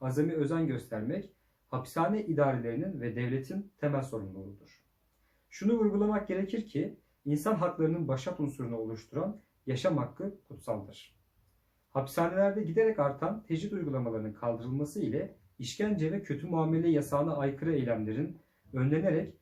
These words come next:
sorumlular hakkında etkili soruşturma yöntemlerine başvurulması gerekmektedir. Avrupa İnsan Hakları Sözleşmesi'nin üçüncü maddesi mucibince, hiç kimse işkenceye, insanlık dışı ya da onur kırıcı ceza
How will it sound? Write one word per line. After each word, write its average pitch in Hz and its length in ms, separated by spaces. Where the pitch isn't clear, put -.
sorumlular 165 560
hakkında 160 680
etkili 143 360
soruşturma 160 540
yöntemlerine 127 640
başvurulması 120 760
gerekmektedir. 107 840
Avrupa 156 300
İnsan 220 240
Hakları 220 280
Sözleşmesi'nin 120 760
üçüncü 165 340
maddesi 160 400
mucibince, 151 720
hiç 151 200
kimse 220 560
işkenceye, 170 800
insanlık 156 560
dışı 147 200
ya 156 200
da 151 60
onur 160 300
kırıcı 143 360
ceza 156 480